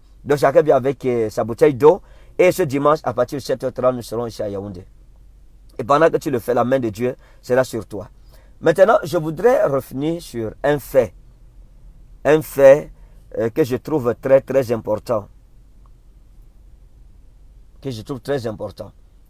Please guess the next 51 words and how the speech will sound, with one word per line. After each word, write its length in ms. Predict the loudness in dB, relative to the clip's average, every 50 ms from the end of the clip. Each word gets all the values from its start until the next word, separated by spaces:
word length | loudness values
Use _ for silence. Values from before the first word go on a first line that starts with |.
| -20 -20 -20 -20 -10
Ça 140 | -8 -8
concerne 340 | -6 -6 -8 -2 0 0 0
les 200 | 0 -2 -2 -2
hommes 120 | -2 -2 -2
de 80 | -4
Dieu. 240 | -6 -6 -8 -10 -10 -12
Vous 60 | -10
savez, 340 | -2 -2 0 2 2 0 0 -2 -10 -20 -20 _ _ _ -20 -20 -20 -20 _ -20 -20 _ _ -12 -2
il 80 | 4
y 40 | 4
a 60 | 4
tellement 420 | 4 4 0 -2 0 2 0 0 0
de 140 | -2 -6 -8
guerres 380 | -4 0 2 2 2 2 0 -8 -16 -20 -20 -20 -20 -20 -14 -8
des 180 | -8 0 0
hommes 120 | 0 2 2
de 80 | -2
Dieu. 200 | -2 -2 -4 -4 -4
J'étais 240 | -6 -8 -2 2 2
en 80 | 2 2
train 100 | 0 -4
de 60 | -6
discuter 320 | -8 -10 -12 -10 -2 0
avec 320 | 0 2 2 0 -4 -2 -2
un 140 | -2 -2 -2
jeune 420 | -2 -2 -2 -2 -2 -6 -10 -12 -14 _ _ -20 -20 _ _ -20 _ -20 -20 -20 -20
serviteur 400 | -6 -4 -4 -2 0 2 2 2
de 100 | 2 -2
Dieu 240 | -6 -6 -6 -6 -6
chez 160 | -4 -6 -6
moi 220 | -4 0 0 0 0
hier. 320 | 0 -2 0 0 0 0 0 -6 -16 -20 -20
Je 140 | -18 -14 -6
pense 140 | -4 -4
que 60 | -4 -4
c'est 140 | -6 -6
hier 300 | -2 0 0 0 0 0
ou 60 | -2 -2
avant-hier. 400 | 0 0 -2 -4 -4 -6 -6 -4
Non, 100 | -4 -4
c'est 180 | -2 -4 -2
hier. 280 | 0 0 0 0 -2 -2 -8 -16 -20 -20 -20 -20 -20 -20 _ -20 -20 _ _ -20 -20 -20 _ -20 -20 -20 -20 -20 -20 -20 -20 -20 -20 _ -20 -20 -10 -6
Et 80 | -6 -6
puis, 280 | -4 -2 -2 -2 -2
il 80 | -2 -2
me 260 | 0 0 2 2 4
racontait 420 | 2 2 2 2 -2 -4 0 0 0
un 80 | 0
peu 380 | 0 -2 0 0 2 2 0 0
la 180 | -2 -2 -4
discussion 760 | -6 -6 -10 -12 -12 -14 -14 -8 -2 0 0 0 0 -2 -8